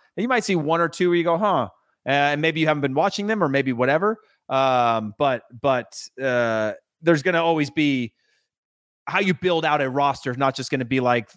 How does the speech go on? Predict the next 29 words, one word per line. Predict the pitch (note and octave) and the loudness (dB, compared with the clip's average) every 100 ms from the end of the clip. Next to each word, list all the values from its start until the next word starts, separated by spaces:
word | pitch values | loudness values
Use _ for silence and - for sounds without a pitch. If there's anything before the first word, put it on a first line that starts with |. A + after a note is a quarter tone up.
| _ - | _ -14
you | D#3 | -4
know, | B2+ G#2+ - | -2 -2 -6
twenty-six | - C#3 B2 B2+ - | -4 -2 0 -4 -2
Balligans | B2 A#2+ A2 G2+ G2 | 2 4 4 -2 -2
every | G#2 G2+ | -2 -2
single | G2+ F#2+ | -4 -6
time. | G#2+ F#2+ F#2 | -4 -4 -2
But | G2 F#2 _ - _ | -6 -6 _ -20 _
anyways, | B3+ D#4 C4+ A#3 | -2 0 0 0
everybody, | B3 A#3+ A#3 | 0 0 0
that | A#3+ C4+ | 0 0
is | E3+ | 0
it | A3 G#3+ - - | -2 -2 -10 -20
for | _ E3+ D#3+ | _ -2 0
us. | E3+ D#3+ - C#3+ | 0 0 -4 -2
I | C#3+ | 0
apologize. | C3 - D#3 E3 D3 B2 G#2+ F#2+ F2 E2+ | -2 -4 0 2 0 0 -2 -4 -8 -10
I | G#2 | -10
apologize | G#2 - C#3+ C3 G#2 G2+ F#2+ F2+ F2+ - - | -10 0 2 2 0 -2 -2 -6 -10 -14 -18
for | - A#2+ A2+ | -4 2 2
making | G#2+ A#2 - A2+ | 2 0 0 -4
this | A2 A2+ | -4 -4
one | G#2+ | -6
short. | - A#2+ A2+ | -4 -2 -2
I | |
know | A#2+ C3 | 0 0
everybody's | C#3+ C3+ C3 B2 | 0 0 -2 -2
super | D#3+ D3+ | -2 0
excited, | C3+ - B2+ B2+ | -2 0 0 0